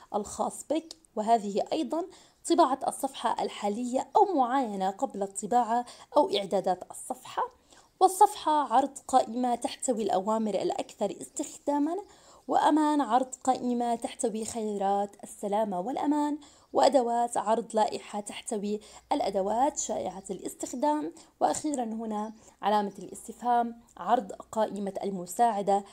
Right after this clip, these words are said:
أعزائي الطلاب. هذه الأدوات مهمة جدًا، أدوات شريط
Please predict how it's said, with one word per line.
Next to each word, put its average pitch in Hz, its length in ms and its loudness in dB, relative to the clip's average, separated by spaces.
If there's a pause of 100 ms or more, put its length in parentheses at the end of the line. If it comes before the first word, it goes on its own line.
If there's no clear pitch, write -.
(220)
أعزائي 190 600 -2
الطلاب. - 420 -4
هذه 269 360 0
الأدوات 233 640 0
مهمة 262 500 0 (120)
جدًا، 208 440 -2 (340)
أدوات 240 480 4
شريط 220 640 -4